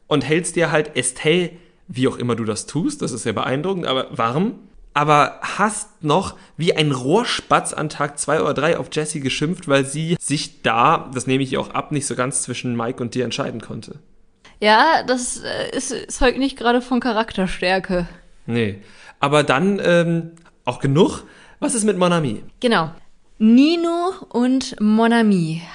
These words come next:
Speaker 2: hatten mal wieder Sex. Diesmal aber nicht im Boom Boom Room, sondern in der Dusche.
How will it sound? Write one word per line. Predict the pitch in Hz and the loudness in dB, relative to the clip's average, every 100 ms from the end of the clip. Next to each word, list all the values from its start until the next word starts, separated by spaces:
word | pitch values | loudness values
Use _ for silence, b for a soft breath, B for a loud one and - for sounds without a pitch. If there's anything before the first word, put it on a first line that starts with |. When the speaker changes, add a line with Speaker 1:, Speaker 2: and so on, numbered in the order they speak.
| - | 0
Speaker 2:
hatten | 220 - 262 247 | 0 2 2 4
mal | 208 196 185 | 2 2 0
wieder | 220 226 | 2 2
Sex. | 190 - - 196 - - - B B B B | 0 -4 -4 -6 -6 -10 -12 B B B B
Diesmal | - 190 285 302 277 | -2 0 2 2 2
aber | 233 240 | 2 4
nicht | 226 285 - | 4 2 2
im | 220 196 | 2 4
Boom | 214 208 | 4 4
Boom | 202 196 | 6 4
Room, | 190 226 262 | 4 4 4
sondern | 208 214 226 233 226 | 2 2 2 2 0
in | - 202 208 214 - | 0 2 2 2 0
der | 180 190 190 | -2 0 0
Dusche. | 175 202 254 - 160 156 180 | -2 -2 -4 -6 -4 -2 -4